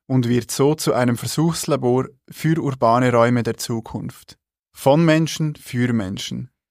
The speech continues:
Bauen wir uns eine Stadt in der Stadt. Wir fordern die Stadt Aarau und die Eigentümerin H R S auf,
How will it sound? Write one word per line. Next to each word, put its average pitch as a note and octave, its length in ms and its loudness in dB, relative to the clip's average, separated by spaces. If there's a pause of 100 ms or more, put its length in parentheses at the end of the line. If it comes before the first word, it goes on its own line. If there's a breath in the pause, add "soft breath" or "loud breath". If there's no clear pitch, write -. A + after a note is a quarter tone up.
(240)
Bauen D#3+ 320 2
wir D#3+ 200 2
uns C#3 360 0
eine A#2 240 0
Stadt - 440 -2
in A#2+ 160 -2
der A#2 120 -2
Stadt. - 520 -10 (300)
Wir B2+ 140 -4
fordern D3+ 420 4
die C#3 120 -2
Stadt - 340 -2
Aarau D3 400 4
und B2 200 -6
die - 120 -8
Eigentümerin D3 840 0
H B2+ 180 4
R C#3 80 6
S C3+ 240 -2
auf, A2 440 0